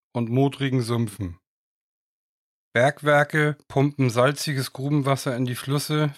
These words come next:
Fabriken leiten Chemikalien ein, dazu gerät massenhaft schwärzlicher Schlamm in die Gewässer, der entsteht, wenn die Kohle von Verunreinigungen befreit wird.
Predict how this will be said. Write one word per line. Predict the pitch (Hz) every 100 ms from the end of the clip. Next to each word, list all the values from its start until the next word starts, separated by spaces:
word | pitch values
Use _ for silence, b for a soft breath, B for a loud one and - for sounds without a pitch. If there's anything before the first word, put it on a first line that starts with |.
| -
Fabriken | 120 120 147 160 151
leiten | 127 123 127
Chemikalien | 127 - 123 120 - 120 127 135 139
ein, | 120 127 135 131 _ _ _
dazu | - 113 - 135
gerät | 135 135 135
massenhaft | 127 135 147 127 135 131 - _
schwärzlicher | - 127 127 - 131 123 120
Schlamm | - 117 123 135 - _
in | 123
die | 117
Gewässer, | 117 113 127 135 147 147 147 _ _ _ -
der | 123
entsteht, | 120 - 117 127 139 -
wenn | 123
die | 117
Kohle | - 139 135 143 147
von | - 139
Verunreinigungen | 127 123 113 139 127 131 135 127 127 131
befreit | 127 - 127 127 120 98
wird. | 90 87 _